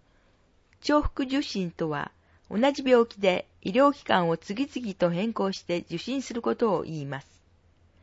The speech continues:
医療機関をお医者さんからの紹介なく変更すると、その都度受診料がかかり、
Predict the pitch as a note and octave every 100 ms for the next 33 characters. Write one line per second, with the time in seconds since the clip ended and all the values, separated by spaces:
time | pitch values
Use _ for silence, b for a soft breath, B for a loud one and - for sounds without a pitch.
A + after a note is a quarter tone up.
0 | b b b b - A3 D4 D4+ - G#3
1 | F3 D#3+ D3 - - G#3 B3+ C#4+ C4 B3
2 | A3+ G#3 G3 F#3+ G#3 A#3 A#3+ G#3+ G3+ G3+
3 | D#3 E3+ G3 F#3 F#3 - D#3+ D#3 C#3+ -
4 | - b b b b - A3 C#4 - A#3+
5 | G3 - b b b - G#3 B3 C#4+ A#3
6 | F3 D#3 D3+ E3 - F3 C#3 -